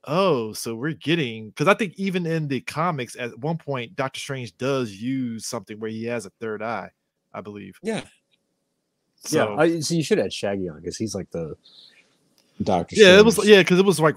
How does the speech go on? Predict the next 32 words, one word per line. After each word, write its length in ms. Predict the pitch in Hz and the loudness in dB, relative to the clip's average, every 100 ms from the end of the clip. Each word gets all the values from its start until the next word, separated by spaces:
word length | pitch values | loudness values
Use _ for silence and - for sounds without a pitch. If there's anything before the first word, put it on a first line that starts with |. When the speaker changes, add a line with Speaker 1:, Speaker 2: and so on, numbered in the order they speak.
| 101 | 0
Speaker 1:
right 240 | 131 156 151 | 2 2 2
after 720 | 143 151 - 131 120 113 107 _ | 2 0 0 -4 -4 -4 -6 _
Secret 340 | - 165 151 120 | -8 -4 -4 -4
Wars, 600 | 123 147 123 113 110 - _ | 0 2 2 0 -6 -12 _
he 460 | - - 151 160 156 | -20 -10 -6 -4 -4
had 180 | 135 - | -6 -4
already, 840 | 135 143 135 143 139 127 120 110 - _ _ _ _ _ - | 2 2 2 0 -2 -4 -6 -10 -14 _ _ _ _ _ 4
yeah, 240 | 185 151 | 6 6
'cause 260 | - 147 139 | 2 -4 0
he 100 | 170 | 0
had, 160 | 156 - | 0 -2
he 180 | - 160 | -12 -6
basically, 800 | 160 160 151 139 135 123 117 _ | -2 -2 -4 -6 -6 -6 -10 _
<laughs> 560 | 127 - - - - - | -20 -20 -20 -20 -20 -6
in 120 | 156 | 2
order 180 | 160 165 | 4 4
to 140 | 151 | 0
find 320 | - 151 147 139 | -2 -2 0 -2
a 40 | |
way 220 | 135 139 | -2 -2
to 80 | 127 | -2
get 240 | 107 143 | -6 -8
pushed 220 | - 147 - | -6 -6 -4
back 200 | 131 110 | -6 -6
one 200 | 131 127 | -8 -6
of 80 | |
the 100 | 127 | -6
incursions, 500 | 117 - 135 123 113 | -8 -6 -6 -6 -10
he 140 | - 123 | -14 -10
sold 340 | - 135 131 | -8 -6 -6
his 140 | 117 - | -6 -8
soul 560 | - 131 120 107 104 | -8 -6 -8 -10 -14